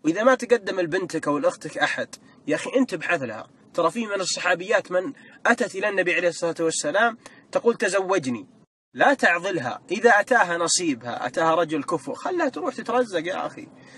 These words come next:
ترى أنت يا الأخ وأنت يا الأب مثل ما عندك شهوة، ترى حتى بنتك وأختك. الزمن زمن فتن، والله العظيم زمن فتن. فلنتقي الله يا أخواني في الله، في بناتنا، في أخواتنا، في زوجاتنا. اللي يقطع قلبي أنا جتني قضية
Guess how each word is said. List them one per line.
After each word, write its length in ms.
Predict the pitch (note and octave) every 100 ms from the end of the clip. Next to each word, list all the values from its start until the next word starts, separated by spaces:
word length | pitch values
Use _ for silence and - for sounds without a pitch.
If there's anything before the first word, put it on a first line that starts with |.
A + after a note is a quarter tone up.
| -
ترى 220 | F#3 F#3+ G#3+
أنت 220 | B3 -
يا 80 | E3
الأخ 380 | C#3 D#3 - -
وأنت 240 | F#3 E3
يا 80 | D3+
الأب 300 | C3+ E3 D3 - - - - F3+
مثل 180 | F#3
ما 100 | A#3
عندك 240 | G#3+ A#3 F#3+
شهوة، 300 | A#3 G#3+ E3
ترى 160 | F#3
حتى 260 | - A#3 G3
بنتك 300 | A3 G#3 D#3+
وأختك. 420 | E3+ - A2 - - _ _ _ _ _ -
الزمن 380 | F#3+ D#3+ D#3 D3+
زمن 240 | D3+ E3+
فتن، 360 | C#3 - D3+ A#2+ - _ _ -
والله 260 | D#3 G3+
العظيم 360 | E3 D#3 G3 D3+
زمن 240 | E3+ F#3
فتن. 340 | C#3+ - D#3 B2+ _ _ _ _ _ _ _ _ _ _ _ _ _ _ -
فلنتقي 500 | F3 G3 - F3 E3+
الله 120 | D#3
يا 60 |
أخواني 220 | C#3+ D3 C3+
في 60 |
الله، 120 | C#3
في 340 | C3+ C3+ A#2+ A#2+
بناتنا، 640 | C#3+ D3 C#3 B2 B2+ A#2+
في 200 | A#2+ B2
أخواتنا، 680 | - C3+ D3 C3+ - A#2 -
في 160 | -
زوجاتنا. 760 | C#3+ D3 C#3 E3 D#3+ - C3+ - _ _ _ _ -
اللي 100 | C#3+
يقطع 220 | C3+ C3
قلبي 440 | C3 C#3 C3 B2+
أنا 100 | C3
جتني 180 | C3+ C3
قضية 460 | A#2+ B2+ C3+ C3+